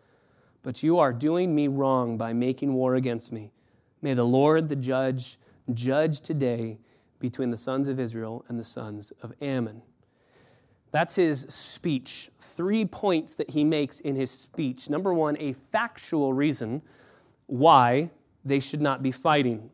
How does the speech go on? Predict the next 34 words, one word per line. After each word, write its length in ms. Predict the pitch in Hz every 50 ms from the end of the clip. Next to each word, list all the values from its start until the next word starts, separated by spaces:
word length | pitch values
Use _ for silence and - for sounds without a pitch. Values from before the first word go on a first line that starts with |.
| _ -
And 100 | - 139
he 80 | 151 147
says, 520 | - - 196 170 147 143 151 170 - - -
"Israel 260 | 170 180 180 - 220 208
never 220 | 196 196 196 196
attacked 420 | 175 - - 175 175 175 - -
you." 200 | 131 120 113 113 - _ _ _ _ _ _ _ _
Remember, 400 | - 151 160 170 156 139 131 135 -
the 80 | - 147
king 220 | - - 196 185 170
of 160 | 143 127 - _ _ _ _ _ _
Ammon 360 | - 160 180 190 156 135 127 123
said, 420 | - - 139 131 131 127 131 - _ _ _ _ _ - 139
"Behold, 520 | 147 151 147 131 185 190 185 185 180 175 -
Israel 380 | 170 175 185 180 190 208 202 190
took 260 | - - - 220 -
away," 260 | 202 180 165 151 151
verse 220 | 156 160 175 170 -
thirteen, 360 | - 165 156 - 151 139 139
"my 140 | 143 151 170
land 380 | 165 143 131 127 127 127 123 127 - - - _ _
when 140 | - 143 143
they 100 | 143 139
came 220 | 135 - 160 151 151
up 120 | 147 -
from 140 | - 143 139
Is-, 200 | 147 135 131 131 - _ -
from 200 | - - 147 147
Egypt." 440 | 151 135 127 120 120 113 - - - _ _ _ _
They 300 | - 139 127 165 208 262
took 240 | 247 - 240 226 -
away 200 | 185 170 165 165
my 160 | 160 147 139
land. 420 | 135 131 123 117 110 123 - _